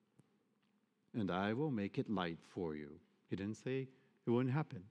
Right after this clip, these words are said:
He didn't say he was gonna shield you. He said, "I will make it light." When I hear this, I think of him s-, saying, "I want you to come to me first. Whatever the trouble is,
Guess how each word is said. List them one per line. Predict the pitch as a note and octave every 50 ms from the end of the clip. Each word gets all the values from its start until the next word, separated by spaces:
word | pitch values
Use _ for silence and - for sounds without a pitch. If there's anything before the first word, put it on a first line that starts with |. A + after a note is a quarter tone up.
| - _ _ _ _ _ _ _ _ _ _ _ _ _ _ -
He | A2
didn't | F#2 A2 A#2 A#2 -
say | - - C3 C3+ C#3+ C3+ C3 C3 C3 - - - _ _ _ _ _ _ _ _ _ _ _ _ _
he | C#3+
was | C3 A#2
gonna | - C#3 A#2+
shield | G#2 - - F#3 F3 C#3+ G#2 E2+ -
you. | F2 E2 E2 E2 F#2+ - _ _ _ _ _ _ _ _
He | G#2+ F2+
said, | - - G#2+ F#2+
"I | F#2+ F#2 F#2+
will | G2 G#2
make | F#2+ F#2+ F#2 - -
it | G2+ -
light." | - G2 G2 F#2 E2 D2+ - - - - - _ _ _ _ _ _ _ _ _ _ _ _ _
When | A#2 G#2
I | G2+ G2
hear | F2 - - - D3+ D3 C#3
this, | A2 G2+ G2 F#2 -
I | G#2 F2+
think | E2+ - - C3 B2 A2 -
of | G#2 -
him | - - - A2 G2
s-, | F#2 - - - - - - _ _ - _ _ _
saying, | - - B2+ A2+ G#2 G2 F#2+ F#2 F2 - - _
"I | - A#2
want | G2+ G2 G#2 A2 A2+ -
you | -
to | A#2+ C#3
come | - - B2+ A#2 A2+ A2+ A2+ G#2+
to | - - A2+
me | G#2 G#2 G2+
first. | G2 - - - G2+ E2+ E2 - - - - - - - - - _ _ _ _ _ _ _ _ _ _ _ _ _ _ _ _ _ _ _ _ _ _ - - _ _ _ _ _ _ _ _ _ - -
Whatever | C3 D3+ G3 G#3 F#3+ G3+
the | F#3 F3
trouble | - - D3+ C3 A#2+ B2 A2 F#2
is, | E2 - - - - - -